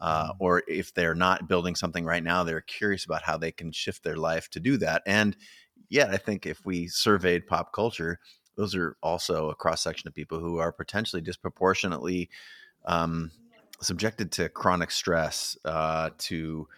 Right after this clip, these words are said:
Speaker 1: uh, anxiety. Where's the next paycheck gonna come from? What am I, you know, I'm taking this risk as an entrepreneur. There's all sorts of, sort of embedded, both real and stories, uh, around the cross-section of people that I, that we think about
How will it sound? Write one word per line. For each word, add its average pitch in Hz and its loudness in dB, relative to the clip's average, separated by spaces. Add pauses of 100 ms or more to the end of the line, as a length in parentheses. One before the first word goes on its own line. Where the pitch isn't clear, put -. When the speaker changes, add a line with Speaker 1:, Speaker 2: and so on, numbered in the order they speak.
(340)
Speaker 1:
uh, 90 -4
anxiety. 85 2
Where's 90 0
the 87 -6
next 85 -6
paycheck 127 2
gonna 101 0
come 92 -2
from? 87 -2
What 92 2
am 87 0
I, 82 -2
you 101 -4
know, 80 -2
I'm 82 -4
taking 92 -6
this 82 -8
risk 127 0
as 85 -4
an 85 -6
entrepreneur. 110 0
There's 92 -2
all 107 0
sorts 101 -2
of, 90 -4 (400)
sort 92 0
of - -6
embedded, 92 6
both 92 4
real 180 4
and 117 2 (380)
stories, 95 4 (140)
uh, 98 8
around 98 4 (100)
the 90 -4
cross-section 95 0
of 85 -6
people 87 -2
that 87 2
I, 87 0
that 87 -2
we 104 2
think 95 -4
about 82 0